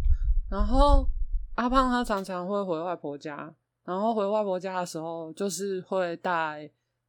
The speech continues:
外婆家那边的算是礼物还是名产，就是带回家里面，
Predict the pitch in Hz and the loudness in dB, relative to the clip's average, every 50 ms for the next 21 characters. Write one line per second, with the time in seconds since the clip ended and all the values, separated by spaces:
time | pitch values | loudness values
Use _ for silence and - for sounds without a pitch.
0 | _ _ - - 208 185 175 170 165 156 185 170 175 175 170 170 170 170 170 170 | _ _ 0 0 0 0 0 -4 -4 -4 -4 -4 -4 -4 -6 -8 -8 -8 -8 -8
1 | 156 151 139 139 139 139 139 - - _ _ _ _ _ _ _ _ _ _ _ | -6 -8 -8 -8 -10 -12 -14 -14 -18 _ _ _ _ _ _ _ _ _ _ _
2 | _ - - 233 214 202 196 - 202 202 190 180 175 170 165 160 - _ - 180 | _ -4 -2 -2 -2 -2 -4 -6 -6 -6 -6 -6 -6 -8 -8 -10 -12 _ -6 -4
3 | 190 175 185 220 233 240 - 190 175 196 196 175 180 160 151 202 220 214 214 240 | -2 0 2 2 2 2 2 0 -2 0 -2 0 0 0 2 2 2 4 6 8
4 | 214 180 175 175 151 156 151 - 147 147 147 135 - - 151 147 | 8 8 6 4 -2 -2 -2 -2 -2 -2 -2 -2 -4 -6 -8 -8